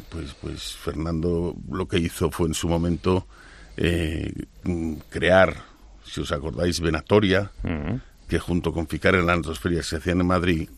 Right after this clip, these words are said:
Speaker 1: y que consiguieron fusionar finalmente y que fue un logro magnífico, pues, Venatoria y, y Ficar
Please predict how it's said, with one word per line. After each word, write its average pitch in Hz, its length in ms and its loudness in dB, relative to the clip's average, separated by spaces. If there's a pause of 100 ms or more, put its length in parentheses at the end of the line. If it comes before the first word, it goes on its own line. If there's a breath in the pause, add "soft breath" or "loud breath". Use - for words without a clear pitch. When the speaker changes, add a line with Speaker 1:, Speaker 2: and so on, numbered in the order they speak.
Speaker 1:
y 87 100 -6
que 90 140 -2
consiguieron 80 500 -4
fusionar 82 580 -2 (680 loud breath)
finalmente 90 600 4
y 76 40 -4
que - 140 -10
fue 90 160 0
un 87 80 4
logro 85 240 4
magnífico, 80 840 0 (640 soft breath)
pues, 90 260 0
Venatoria 85 720 2
y, 71 440 -6
y 80 380 -8
Ficar 87 460 4